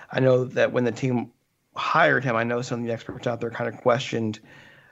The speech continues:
um, his actual abilities as defensive coordinator. We'll find out. But I think he's done a solid job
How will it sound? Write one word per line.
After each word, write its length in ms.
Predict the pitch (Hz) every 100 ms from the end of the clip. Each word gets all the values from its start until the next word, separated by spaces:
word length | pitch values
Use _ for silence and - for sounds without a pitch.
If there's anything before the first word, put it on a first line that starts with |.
| _
um, 480 | 165 - - - - -
his 160 | 135
actual 320 | 120 113 -
abilities 300 | 117 120 123
as 40 | 120
defensive 320 | 110 113 -
coordinator. 340 | 120 120 120
We'll 100 | 117
find 320 | 120 - 113 107
out. 260 | 104 110
But 180 | - - - - -
I 80 | -
think 100 | 214
he's 120 | 196
done 120 | 190
a 40 | 143
solid 400 | 147 131 131 127
job 340 | 123 117 123